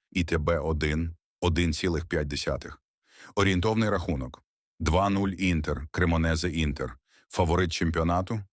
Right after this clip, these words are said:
забиває приблизно два цілих чотири десятих гола на матч, оборона одна з найкращих. Кремонезе — борець за виживання,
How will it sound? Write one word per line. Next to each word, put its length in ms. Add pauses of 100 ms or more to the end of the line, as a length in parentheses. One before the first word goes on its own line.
(100)
забиває 580
приблизно 540
два 280
цілих 380
чотири 400
десятих 440
гола 340
на 80
матч, 380 (320)
оборона 500
одна 240
з 80
найкращих. 640 (300)
Кремонезе — 640
борець 300
за 100
виживання, 600